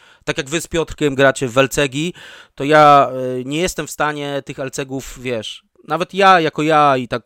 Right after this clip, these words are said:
moje otoczenie, e, cierpliwości ludzie nie mają, o. Ludzie nie mają cierpliwości, a w domu s-,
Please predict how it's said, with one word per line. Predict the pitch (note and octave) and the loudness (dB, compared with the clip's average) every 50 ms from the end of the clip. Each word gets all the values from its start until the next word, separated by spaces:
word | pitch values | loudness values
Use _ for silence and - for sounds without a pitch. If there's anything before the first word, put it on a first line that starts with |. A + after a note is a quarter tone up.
| - | -14
moje | C#3+ C#3 C3+ D3+ D3+ D3+ D3+ D3 | -20 -20 -14 -10 -8 -6 -6 -6
otoczenie, | C#3 - D3+ - - E3 D#3 D3 D3 D#3 E3 - _ _ _ _ _ _ _ _ _ _ _ _ _ _ _ _ - _ - | -8 -10 -12 -10 -10 -10 -8 -8 -8 -8 -10 -12 _ _ _ _ _ _ _ _ _ _ _ _ _ _ _ _ -20 _ -20
e, | A2+ G#2+ G#2 G#2+ A2+ A2+ A2+ A2+ A#2+ B2+ _ _ _ _ _ - _ | -20 -18 -16 -16 -14 -14 -14 -16 -18 -18 _ _ _ _ _ -16 _
cierpliwości | - A#3 A3 - A3+ A3 F#3+ F#3+ E3 - - C3 | -4 -4 -4 -2 -4 -2 0 0 0 -2 -6 -12
ludzie | A2 A2+ G2 G2+ G2 | -14 -14 -16 -16 -16
nie | G#2 G#2 | -16 -14
mają, | G#2 G2 F#2 F2 E2+ - | -14 -14 -14 -16 -18 -16
o. | - A#2 G#2+ F#2+ F#2 _ _ _ _ _ - - - _ _ _ | -14 -12 -12 -12 -14 _ _ _ _ _ -20 -20 -20 _ _ _
Ludzie | - B2 D3+ C3+ D3 D3 | -8 -8 -6 -6 -6 -8
nie | D3 D3 | -6 -6
mają | D3 D3 C#3+ | -4 -6 -6
cierpliwości, | - - C#3+ - - B2 B2 A#2+ D3+ F#3 - - - F3+ F3 A#2 | -6 -8 -10 -10 -12 -12 -8 -6 -6 -6 -6 -8 -8 -8 -8 -6
a | - B2+ | -8 -10
w | A2+ A#2 | -8 -6
domu | A#2+ D3 D3 D3 C#3+ C#3+ C#3 C3+ C3 | -6 -6 -6 -6 -8 -8 -8 -10 -10
s-, | B2 - - - | -12 -14 -16 -18